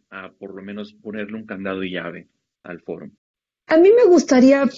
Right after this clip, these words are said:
Speaker 2: preguntarte lo siguiente, y creo que es algo que, que nos puede marcar un poco el contexto de cómo estamos enfrentando esto. Em, ¿qué impacto ha tenido el aumento en actividades en línea?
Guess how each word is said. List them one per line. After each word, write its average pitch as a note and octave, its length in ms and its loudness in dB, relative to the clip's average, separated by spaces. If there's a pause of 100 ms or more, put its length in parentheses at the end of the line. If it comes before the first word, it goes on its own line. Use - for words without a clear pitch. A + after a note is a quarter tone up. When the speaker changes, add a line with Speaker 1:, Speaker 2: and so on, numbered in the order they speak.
(220)
Speaker 2:
preguntarte A#3+ 640 6
lo B3 120 8
siguiente, G3 640 4
y F3 80 2
creo A#3 240 4
que C#4 340 4
es A3+ 240 2
algo A3 320 6
que, F#3 380 4
que F#3 100 -2
nos F#3 220 -2
puede A#3 560 4
marcar G#3+ 420 4
un A#3+ 160 6
poco A3+ 300 4
el A3+ 100 4
contexto G3+ 640 2
de G3+ 240 2
cómo B3 440 6
estamos A3 460 2
enfrentando F#3+ 720 2
esto. G3 560 2 (540)
Em, F#3+ 400 4 (380)
¿qué F#4+ 120 8
impacto F4 540 4
ha D#4+ 100 4
tenido C4+ 720 6 (720)
el G#3 160 6
aumento G#3+ 380 6
en A3+ 80 6
actividades F#3 720 2
en E3+ 120 2
línea? F#3 540 0